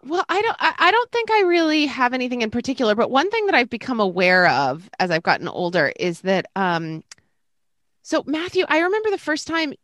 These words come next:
so you, when, when we did our Apple episode a really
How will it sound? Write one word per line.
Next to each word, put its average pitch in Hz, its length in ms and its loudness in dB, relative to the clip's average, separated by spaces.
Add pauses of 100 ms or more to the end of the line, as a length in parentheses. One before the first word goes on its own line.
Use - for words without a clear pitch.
(180)
so 269 160 -10
you, 294 280 -2
when, 294 300 -4
when 311 160 -2
we 320 120 0
did 381 160 -2
our 277 240 2
Apple 160 420 -2
episode - 640 -10
a - 80 -8
really 185 560 -2